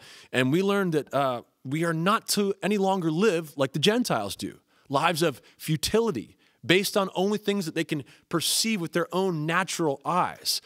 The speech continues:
lives that are separated from the life of God, ignorant and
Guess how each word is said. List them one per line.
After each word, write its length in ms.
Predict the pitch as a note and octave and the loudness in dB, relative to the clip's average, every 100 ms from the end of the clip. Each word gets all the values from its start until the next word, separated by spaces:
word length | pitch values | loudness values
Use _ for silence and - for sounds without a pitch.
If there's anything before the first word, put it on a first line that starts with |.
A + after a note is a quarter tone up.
| - - | -14 -2
lives 360 | D3 F3+ F#3 | 2 2 0
that 80 | F3 | -2
are 140 | D#3+ - - | -2 -4 -4
separated 840 | - - G#3 - F#3+ C#3 A#2 C3 | -2 2 0 0 -2 0 -2 -4
from 160 | D3 | -2
the 60 | D3 | -2
life 320 | B2+ C#3 C#3+ | -2 -2 -4
of 140 | C3 A2+ | -6 -4
God, 420 | D#3 C#3 - - _ _ _ - | -2 -2 -4 -14 _ _ _ -2
ignorant 720 | F#3+ E3 C#3+ F#2+ - - - _ _ | -2 0 -4 -4 -8 -10 -10 _ _
and 320 | D3 D3 B2+ | 0 2 0